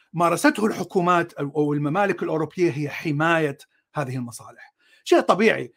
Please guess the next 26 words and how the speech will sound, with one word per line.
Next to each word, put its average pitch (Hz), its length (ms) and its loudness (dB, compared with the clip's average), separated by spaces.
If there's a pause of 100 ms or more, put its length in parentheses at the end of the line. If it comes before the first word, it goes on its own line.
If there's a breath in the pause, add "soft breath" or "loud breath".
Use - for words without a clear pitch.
(260 soft breath)
إذا 175 180 4
كان 247 220 4
عندي 196 280 0
شركة 202 560 0 (260)
بريطانية 170 640 0
مثلا، 139 440 -4 (380)
آه، 147 320 -4
ت-، 143 180 -14 (320)
آه، 147 220 -6 (460)
ت-، - 100 -16 (180)
يعني 139 260 -6
تجلب 185 380 2
كثير 240 380 4
من 208 140 4
المال 170 500 2 (100)
لل-، 147 280 -2
للمملكة 143 960 0
البريطانية، 151 720 -2 (180 soft breath)
فإنها 214 300 4
تضرب، 262 420 4
آه، 202 120 -6
يعني 180 320 -4
تدفع 226 360 -4
ضرائب 226 340 2
كثيرة. 202 440 -4 (560 soft breath)
فحتى، 180 680 2